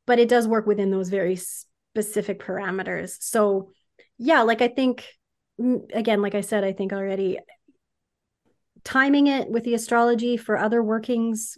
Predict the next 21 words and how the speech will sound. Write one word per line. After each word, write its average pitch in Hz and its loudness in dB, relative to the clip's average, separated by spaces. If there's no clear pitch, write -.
might 226 2
give 220 0
it 208 -2
a 214 -4
boost, 214 -4
but 208 2
I 208 -2
don't 208 -2
think 208 -4
it's 202 -6
necessary. 226 -6
Um, 190 -2
and 196 -4
like, 196 -4
as 208 -2
I 208 2
said, 208 0
I, 208 0
I'm 196 -2
just 202 -6
worried. 226 2